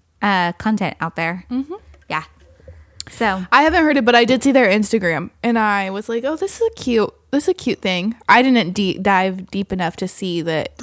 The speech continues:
Speaker 2: uh,
Speaker 1: Mm-hmm.
Speaker 2: they did champagne, shambong, shambongs.
Speaker 1: Shambongs. Mm-hmm.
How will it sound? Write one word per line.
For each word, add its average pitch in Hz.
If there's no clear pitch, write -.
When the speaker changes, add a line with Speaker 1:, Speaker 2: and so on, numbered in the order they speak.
Speaker 2:
uh, 175
Speaker 1:
Mm-hmm. 233
Speaker 2:
they 190
did 175
champagne, 185
shambong, 180
shambongs. 175
Speaker 1:
Shambongs. 190
Mm-hmm. 220